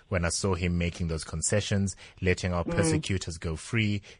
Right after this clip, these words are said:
Speaker 1: leaving the
Speaker 2: Mm.
Speaker 1: economy in the hands of white businessmen." Later,
Speaker 2: Mm.
Speaker 1: when Nelson told me he wanted to share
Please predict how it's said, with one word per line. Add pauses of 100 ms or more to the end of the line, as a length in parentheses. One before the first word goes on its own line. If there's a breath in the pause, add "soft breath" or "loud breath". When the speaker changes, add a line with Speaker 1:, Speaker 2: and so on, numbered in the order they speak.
Speaker 1:
leaving
the
Speaker 2:
Mm.
Speaker 1:
economy
in
the
hands
of
white
businessmen." (280 loud breath)
Later,
Speaker 2:
Mm.
Speaker 1:
when
Nelson
told
me
he
wanted
to
share